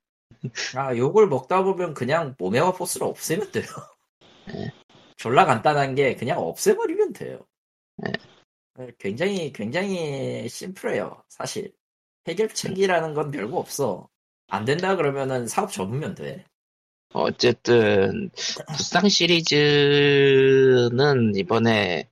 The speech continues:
Speaker 2: 솔직히 젤다 무쌍으로 호흡기가 있었는데 <laughs> 전국 무쌍
Speaker 1: 오리지널이 다
Speaker 2: 파이브,
Speaker 1: 깎아먹었어요. 그
Speaker 2: 전국
Speaker 1: 호흡기
Speaker 2: 무쌍
Speaker 1: 간 거.
Speaker 2: 파이브가, 전국 무쌍 파이브가 스스로
Speaker 1: 응,
Speaker 2: 깎-,
Speaker 1: 스스로
Speaker 2: 이미지를,
Speaker 1: 뒤져버렸기 때문에.
Speaker 2: 이미지를 깎아먹었어.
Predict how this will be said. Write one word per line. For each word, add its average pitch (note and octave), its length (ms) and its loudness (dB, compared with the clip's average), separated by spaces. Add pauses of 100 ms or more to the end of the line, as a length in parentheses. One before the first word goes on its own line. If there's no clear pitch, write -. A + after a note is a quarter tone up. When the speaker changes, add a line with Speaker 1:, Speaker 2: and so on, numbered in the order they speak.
(420)
Speaker 2:
솔직히 C3 220 0
젤다 - 280 2
무쌍으로 G#2+ 500 2
호흡기가 A#2+ 640 4
있었는데 G2 840 0 (760)
<laughs> - 840 -8
전국 B2 260 6
무쌍 C3 40 6
Speaker 1:
오리지널이 G3 460 6
다 D#3+ 100 8
Speaker 2:
파이브, C3+ 140 8
Speaker 1:
깎아먹었어요. G#2+ 680 2 (200)
그 A2+ 100 -12
Speaker 2:
전국 A#2 260 4
Speaker 1:
호흡기 C#3 160 6
Speaker 2:
무쌍 A#2 100 8
Speaker 1:
간 A#2 100 6
거. A#2 80 0
Speaker 2:
파이브가, C3 680 6 (140)
전국 C3 260 2
무쌍 C3 300 2
파이브가 B2 480 2
스스로 A#2+ 520 2 (560)
Speaker 1:
응, G2 120 -2
Speaker 2:
깎-, A#2+ 100 2
Speaker 1:
스스로 E3+ 240 2
Speaker 2:
이미지를, A2+ 200 0
Speaker 1:
뒤져버렸기 A#2 380 6
때문에. F#2+ 340 -2
Speaker 2:
이미지를 A#2 360 4
깎아먹었어. A2 680 -2